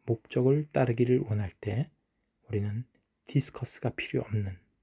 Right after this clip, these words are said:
완전히 하나님과의 하나 되는 상태를 말합니다. We are apt to say, 우리는 말하는 경향이 있습니다. 데디아라고.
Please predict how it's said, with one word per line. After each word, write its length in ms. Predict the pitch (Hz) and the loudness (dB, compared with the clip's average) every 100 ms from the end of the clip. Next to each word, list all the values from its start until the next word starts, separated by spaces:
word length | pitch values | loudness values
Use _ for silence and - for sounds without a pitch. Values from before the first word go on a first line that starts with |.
| _ _ _ _ _ | _ _ _ _ _
완전히 400 | - 101 101 101 | -8 -6 -4 -8
하나님과의 800 | 98 - 135 120 113 120 123 147 _ _ _ _ _ _ | -6 -2 2 2 2 2 2 0 _ _ _ _ _ _
하나 300 | - - 131 | -6 0 0
되는 240 | 117 110 113 | 2 0 -2
상태를 600 | - 127 - 123 135 151 _ _ _ _ | -4 -8 -4 -2 -2 -6 _ _ _ _
말합니다. 540 | - 90 92 90 - _ _ _ _ _ _ _ _ _ _ _ _ _ _ _ _ _ _ _ - | -12 -8 -8 -10 -16 _ _ _ _ _ _ _ _ _ _ _ _ _ _ _ _ _ _ _ 2
We 160 | 135 | 8
are 180 | 151 - | 8 6
apt 220 | 131 - | 2 0
to 20 | 120 | -10
say, 460 | - 131 117 - _ _ _ | -4 -2 -2 -6 _ _ _
우리는 280 | 139 123 123 120 | 2 4 4 4
말하는 440 | 104 110 110 120 | 2 2 0 0
경향이 420 | 120 104 104 107 113 | -2 -4 -2 -2 -4
있습니다. 560 | - - 104 - - _ _ _ _ _ _ | -6 -6 -6 -8 -18 _ _ _ _ _ _
데디아라고. 760 | - 104 110 95 98 - 120 | -8 -4 -2 -2 -6 0 2